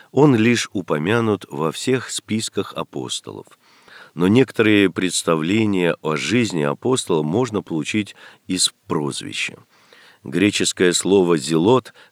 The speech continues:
как и арамейское «канонит», означает «ревнитель». Возможно, это лишь указывает на ревностное соблюдение Симоном ещё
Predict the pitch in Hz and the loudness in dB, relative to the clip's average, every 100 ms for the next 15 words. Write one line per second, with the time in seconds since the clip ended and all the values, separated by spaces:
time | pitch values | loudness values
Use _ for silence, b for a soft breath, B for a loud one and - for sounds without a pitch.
0 | - 98 78 - 87 80 80 82 85 76 | 0 0 0 -2 2 2 2 2 0 -2
1 | - 78 76 71 b b - 90 76 76 | -2 -2 0 -2 b b -4 -2 0 0
2 | 107 123 - b b b b 95 95 104 | 0 -2 -6 b b b b -2 2 2
3 | - 123 110 - - 80 101 98 80 58 | 4 2 0 -4 -10 -4 -2 0 -2 -4
4 | - - - _ _ _ _ _ _ _ | -10 -16 -18 _ _ _ _ _ _ _
5 | _ b b b - 113 120 143 123 117 | _ b b b 0 2 4 4 4 2
6 | 113 - 120 - 98 104 - - 78 113 | 0 0 -2 0 0 0 -4 -8 -6 -2
7 | 113 101 101 95 B B - 80 85 87 | -2 0 -2 -2 B B -4 0 2 4
8 | 131 117 110 - 104 101 95 85 78 78 | 4 4 2 0 0 0 0 -2 -2 -2
9 | 78 107 95 82 - - 127 113 107 98 | 0 0 0 -2 -2 -4 -2 -2 -2 -4
10 | _ - 82 107 - 151 135 | _ -2 2 2 4 6 6